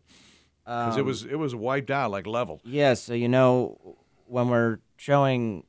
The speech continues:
Speaker 2: when we're explaining the E F scale, uh, obviously we determine wind speed from damage.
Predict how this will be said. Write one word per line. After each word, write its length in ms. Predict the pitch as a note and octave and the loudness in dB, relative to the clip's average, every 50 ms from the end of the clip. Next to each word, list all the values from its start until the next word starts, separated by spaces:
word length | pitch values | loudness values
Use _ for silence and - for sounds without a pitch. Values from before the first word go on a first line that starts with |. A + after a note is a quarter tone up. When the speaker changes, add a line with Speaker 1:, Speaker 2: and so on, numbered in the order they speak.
| _ _ _ _ _ _ | _ _ _ _ _ _
Speaker 2:
when 140 | - G#2+ A2+ G#2+ | -8 -6 -6 -6
we're 140 | - - G#2+ | -6 -10 -14
explaining 440 | - - - - A#2+ B2+ B2+ A#2+ | -16 -14 -8 -4 -2 0 0 0
the 200 | A2 G#2 - - | 0 -2 -4 -6
E 120 | F#2 G2 F#2+ | -4 -2 -2
F 160 | F2 E2+ - | 0 -2 -2
scale, 640 | - - - - D#2 C#2 C2 B1 A#1+ A#1+ A#1 A1 _ _ | -6 -12 -16 -12 -10 -10 -10 -10 -12 -14 -18 -20 _ _
uh, 300 | C#2 C#2+ D2 D2 C#2 B1 C2 - _ _ _ _ _ _ _ _ _ | -18 -16 -14 -14 -14 -14 -16 -20 _ _ _ _ _ _ _ _ _
obviously 760 | - F2+ F2 E2+ F2 E2+ E2 - F#2 F2+ E2 D#2 D2+ C#2+ - - _ _ _ | -10 -8 -8 -6 -6 -8 -8 -8 -8 -8 -6 -6 -6 -8 -10 -16 _ _ _
we 140 | F#2 F#2 | -10 -10
determine 540 | D#2 D#2+ - - F#2+ G2 F#2 F2+ E2 D#2 D2 | -10 -10 -12 -8 -6 -4 -4 -4 -6 -6 -10
wind 220 | D2+ D#2+ E2 E2 - | -10 -12 -12 -12 -14
speed 280 | - - D#2 D2+ C2 | -16 -14 -14 -14 -14
from 160 | - C2 B1+ | -16 -20 -20
damage. 640 | A1+ A#1+ A#1+ B1 A#1 G#1 G1+ G1+ _ - - - - | -20 -20 -20 -20 -20 -20 -20 -20 _ -20 -20 -20 -20